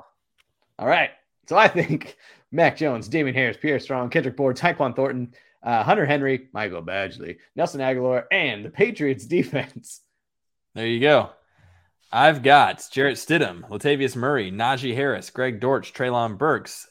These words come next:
Speaker 2: David Njoku, Tyler Allgeier, Riley Patterson, and the Bills defense. Let's go.
Speaker 1: Let's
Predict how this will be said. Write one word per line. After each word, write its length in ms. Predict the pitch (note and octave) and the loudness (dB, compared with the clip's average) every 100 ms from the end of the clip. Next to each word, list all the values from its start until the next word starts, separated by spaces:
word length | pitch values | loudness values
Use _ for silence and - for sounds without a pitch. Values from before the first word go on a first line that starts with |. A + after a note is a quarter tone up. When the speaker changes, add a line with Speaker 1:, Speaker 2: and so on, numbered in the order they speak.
| - | -14
Speaker 2:
David 300 | - A2 A2+ | -8 -6 -6
Njoku, 560 | G#2 F#2+ C#3+ D#3+ E3+ D3+ | -8 -4 -4 -2 -2 -2
Tyler 320 | B2+ A#2+ A2 | -2 -2 -2
Allgeier, 800 | G2 C3+ B2 - D3+ F3+ F3 E3 _ _ | -2 -2 -2 -6 -4 -2 -4 -10 _ _
Riley 320 | - E3 F3+ D#3+ | 0 0 2 -2
Patterson, 520 | C#3+ B2+ B2 C#3 B2 | -2 -2 -2 -8 -10
and 220 | A2 A2+ | -10 -8
the 80 | G#2+ | -8
Bills 720 | A2 G2+ A2 G#2+ G2 F#2+ F#2 _ _ | -10 -6 -4 -2 -4 -8 -12 _ _
defense. 720 | F#2 F#2 - _ - - - | -16 -16 -20 _ -20 -20 -12
Let's 180 | G#2 - | -12 -12
go. 540 | - F2+ F2+ E2 - _ _ _ _ | -16 -16 -14 -16 -20 _ _ _ _
Speaker 1:
Let's 300 | D2+ E2+ - | -16 -16 -18